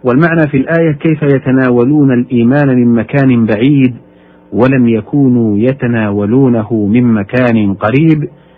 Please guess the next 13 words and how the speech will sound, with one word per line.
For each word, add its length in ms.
في 140
حين 240
الاختيار. 580
النون 580
والواو 760
والصاد. 420
قال 260
سبحانه 440
وتعالى 540
في 80
سورة 280
صاد: 460
"ولا 360